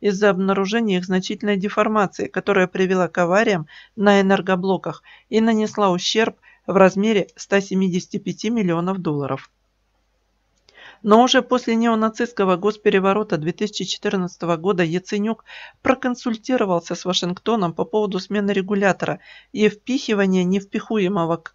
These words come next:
контрафакта от Westinghouse в украинские реакторы возобновилось. Уже в две тысячи пятнадцатом году обнаружилось,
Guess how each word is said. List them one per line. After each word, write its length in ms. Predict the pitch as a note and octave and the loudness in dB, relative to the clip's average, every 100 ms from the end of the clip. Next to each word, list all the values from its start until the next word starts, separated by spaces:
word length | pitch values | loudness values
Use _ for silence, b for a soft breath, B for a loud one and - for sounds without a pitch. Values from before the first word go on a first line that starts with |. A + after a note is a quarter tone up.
| F3+ - | -20 -4
контрафакта 840 | F#3+ F#3 G3+ G3 G3+ F#3 - D#3+ - | -2 2 0 4 2 2 -2 -4 -2
от 200 | F#3+ - | -4 0
Westinghouse 880 | F#3 G3 F#3+ F#3+ F#3+ G3 E3 D#3 - B B - | 2 2 0 -4 0 2 0 -2 -16 B B -4
в 80 | |
украинские 560 | F#3+ G3+ G#3 F#3 - F#3+ | -2 2 2 2 0 0
реакторы 460 | F#3+ A#3 - F#3 E3 | 2 0 -2 -2 -2
возобновилось. 840 | F3 F#3 G3 G3 F#3 D3+ C#3+ - B B B | -4 -4 -4 -2 -2 -4 -6 -12 B B B
Уже 240 | G3 G3+ | -2 2
в 60 | A#3+ | 2
две 120 | A#3 | 0
тысячи 320 | A3+ A#3 - | 0 -2 -2
пятнадцатом 600 | G3+ G#3+ G#3+ G#3+ - G3+ F#3+ | -6 -4 -2 -4 -2 -4 0
году 260 | G3+ G#3+ | 0 2
обнаружилось, 760 | G3+ D#3+ F3 F#3 G3 E3 D3+ | 2 2 -2 -2 -4 -4 -6